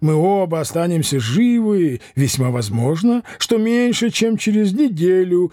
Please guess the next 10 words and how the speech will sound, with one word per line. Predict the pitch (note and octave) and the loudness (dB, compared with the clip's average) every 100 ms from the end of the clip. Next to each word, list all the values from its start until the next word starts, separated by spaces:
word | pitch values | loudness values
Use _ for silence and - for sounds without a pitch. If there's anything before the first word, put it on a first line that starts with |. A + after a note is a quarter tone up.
| - | -6
я | F3 G#3 G3+ | -2 0 0
завоюю | E3+ F#3+ F#3+ A#3+ B3 G3+ | 0 0 0 0 0 0
королевство, | F#3 E3+ C#3+ C#3 C#3 - C4 | 0 0 0 -2 -4 -4 -2
которому | A#3 G3 G3 F#3+ F#3 | 0 0 2 2 0
будут | D#3+ G#3+ A#3 F#3+ | 0 0 0 -2
подчинены | G3+ D#3 F3+ D3+ D3+ F3+ B3+ A3 | -4 -2 -2 0 2 2 0 -2
ещё | G#3+ C#4+ - - A#3 | 0 0 0 0 0
несколько | G#3 G#3+ F#3+ - F#3+ E3+ F#3 | 2 0 -2 -2 -2 0 0
других | E3+ A#3+ F3+ C#3 G#2+ - - | 0 -2 -2 -2 -4 -10 -20
королевств, | - C#3 C3+ A#3+ C#4+ - - | -4 -2 0 0 -2 -10 -18